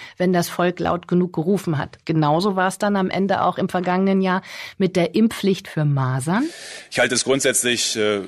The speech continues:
Speaker 2: für ein großes Problem, für einen Skandal, dass immer mehr Kinder in Deutschland an Masern erkranken. Zu viele Eltern und leider auch manche Ärzte nehmen diese Infektion zu sehr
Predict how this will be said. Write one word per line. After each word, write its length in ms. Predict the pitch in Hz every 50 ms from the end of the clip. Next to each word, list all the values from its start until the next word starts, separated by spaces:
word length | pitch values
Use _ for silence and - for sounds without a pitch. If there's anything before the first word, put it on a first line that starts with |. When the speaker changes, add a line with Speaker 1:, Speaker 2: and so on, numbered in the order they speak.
| - -
Speaker 2:
für 300 | - - 120 113 110 95
ein 260 | 104 104 101 101 98
großes 340 | - - 120 - 113 110 -
Problem, 500 | - - 104 90 98 101 110 131 143 -
für 160 | - 117 107
einen 240 | 101 98 98 87 82
Skandal, 560 | - - - 104 101 95 95 101 113 120 127
dass 160 | 117 101 -
immer 220 | - 117 117 110
mehr 140 | 107 104 101
Kinder 380 | - - 117 123 123 117 107 104
in 120 | 104 101
Deutschland 540 | 101 98 107 104 - - 104 98 95 95 - -
an 240 | - 110 117 113 110
Masern 640 | 101 101 101 101 101 98 104 98 95 92 92 90 - - - - - - - - - - _ -
erkranken. 760 | 90 90 - - - 104 110 - - 143 147 156 156 151 - - - - - -
Zu 200 | - - - 131
viele 560 | 120 - 127 127 120 117 113 110 101 - - -
Eltern 440 | 110 120 135 - 147 143 143 143
und 180 | 127 123 113 95
leider 340 | 107 107 117 117 117 104 107
auch 200 | 110 110 - -
manche 300 | 113 113 120 113 - 120
Ärzte 480 | - 110 113 120 - - - - 123
nehmen 300 | 113 107 113 120 123 123
diese 200 | 117 113 104 110
Infektion 720 | 90 113 107 - 110 104 - - - 113 110 110 110 110 104
zu 220 | - - 127 120
sehr 380 | 104 110 110 107 107 104 101